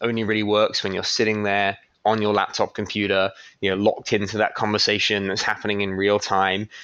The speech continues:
You know, you walk away or close your computer or wanna switch to the mobile, and it kind of doesn't work.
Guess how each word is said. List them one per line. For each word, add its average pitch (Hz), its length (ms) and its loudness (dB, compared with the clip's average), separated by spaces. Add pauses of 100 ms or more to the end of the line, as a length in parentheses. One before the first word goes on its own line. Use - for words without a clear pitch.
(120)
You 101 80 2
know, 98 40 4
you 101 120 2
walk 107 300 4
away 101 340 4
or 95 100 2
close 104 260 0
your 98 100 0
computer 101 420 -2
or 101 140 4
wanna 92 140 0
switch - 320 -2
to 101 60 -8
the 98 60 -4
mobile, 95 540 4
and 95 200 -6
it 107 100 -6
kind 101 140 -2
of 92 100 -6 (400)
doesn't 101 280 0
work. 98 400 2